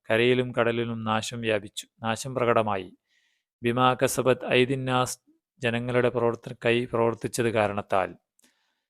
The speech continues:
ലിയുദീഖഹും ബഅദല്ലദീ അമിലു, അവരുടെ,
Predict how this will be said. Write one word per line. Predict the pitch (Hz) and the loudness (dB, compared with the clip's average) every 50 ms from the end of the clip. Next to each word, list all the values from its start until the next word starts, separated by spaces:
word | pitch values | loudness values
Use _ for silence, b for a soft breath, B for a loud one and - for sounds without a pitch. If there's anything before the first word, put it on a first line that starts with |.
| _ _ _ | _ _ _
ലിയുദീഖഹും | - 127 131 131 131 131 127 147 156 160 156 160 - 151 135 143 156 151 143 | -2 2 4 4 4 6 6 8 8 8 8 8 8 8 8 8 4 2 6
ബഅദല്ലദീ | 135 135 120 123 135 123 147 143 143 139 135 139 135 127 135 139 139 139 139 - - 120 120 | 8 10 10 10 10 8 6 6 8 8 6 6 4 4 2 2 2 2 0 -4 -4 -2 -2
അമിലു, | 120 123 127 131 131 139 135 127 123 127 - _ _ _ _ _ _ _ _ _ _ _ _ _ | -2 0 -2 0 2 2 2 2 0 -4 -10 _ _ _ _ _ _ _ _ _ _ _ _ _
അവരുടെ, | 113 117 113 123 120 131 127 135 139 | 4 6 8 8 6 8 10 10 10